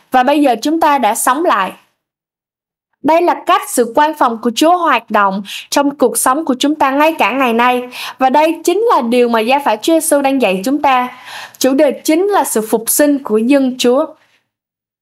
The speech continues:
Và chính ân điển tối cao của Đức Chúa Trời, lòng nhân từ yêu thương và lòng nhiệt thành của Ngài đã khiến tất cả điều này xảy ra. Nếu Ngài để lại cho con người thì gia phả đó đã chấm dứt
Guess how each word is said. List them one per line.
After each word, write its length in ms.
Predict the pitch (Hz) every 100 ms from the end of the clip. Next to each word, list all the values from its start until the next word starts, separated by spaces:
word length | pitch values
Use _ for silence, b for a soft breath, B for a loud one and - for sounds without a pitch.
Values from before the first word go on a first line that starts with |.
| _ _ _ _ _ _ B B
Và 120 | 262 254 254
chính 200 | 330 440 -
ân 260 | 359 370
điển 360 | 254 214 254 294
tối 180 | 330 415 -
cao 240 | 339 330
của 100 | 311
Đức 80 | 302
Chúa 60 | 381
Trời, 400 | - 277 233 220 220 B
lòng 240 | B 269 269
nhân 200 | 339 381
từ 240 | 339 262 240
yêu 200 | 294 339 349
thương 340 | 339 339 339 B B
và 80 | 285
lòng 300 | 285 262 262
nhiệt 160 | 269 254
thành 260 | 294 294 254
của 120 | 254
Ngài 360 | 302 294 240 220
đã 180 | 226 226
khiến 220 | 330 370 -
tất 80 | 440
cả 140 | 254 220 - -
điều 160 | 247
này 220 | 233 220
xảy 260 | 196 196 196
ra. 380 | 269 254 240 240 _ _ _ _ _ _ _ _ _ _ _ _ _ _ _ _ _ _ - _ B B
Nếu 200 | 320 392
Ngài 180 | 403 285
để 180 | 226 226
lại 280 | 330 208 220
cho 140 | 302 294
con 260 | 311 311 311
người 440 | 277 247 214 214 B B
thì 220 | - 247 247
gia 220 | 285 311
phả 280 | 320 196 220
đó 240 | 262 311
đã 140 | 254
chấm 380 | 220 220 302 370
dứt 140 | 403